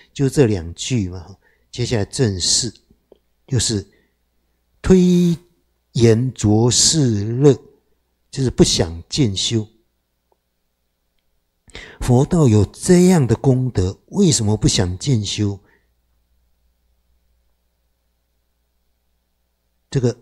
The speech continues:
不是推延懈怠，那就是怎样？就是染着世乐。推延懈怠，染着世乐，那就不想进修了。好，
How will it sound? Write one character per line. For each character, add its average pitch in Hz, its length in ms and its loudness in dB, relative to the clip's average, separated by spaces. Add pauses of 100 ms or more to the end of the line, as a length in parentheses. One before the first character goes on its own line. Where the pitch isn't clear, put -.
不 147 120 0
是 180 240 2
推 - 260 4
延 120 420 0
懈 135 360 0
怠， 101 340 -6 (840)
那 127 220 2
就 117 140 0
是 110 160 -2
怎 - 120 -6
样？ 87 240 -8 (840)
就 127 140 0
是 113 320 -4 (140)
染 87 400 -4
着 95 300 -2
世 104 320 0
乐。 98 160 -2 (1200)
推 160 120 2
延 123 220 4
懈 110 240 0
怠， 98 640 -6
染 92 240 -6
着 95 220 -6
世 - 260 -4
乐， 107 160 -2 (1300)
那 107 80 -12
就 110 120 0
不 - 80 -4
想 90 280 -4
进 98 180 -4
修 90 300 -10
了。 82 120 -20 (640)
好， 113 440 -10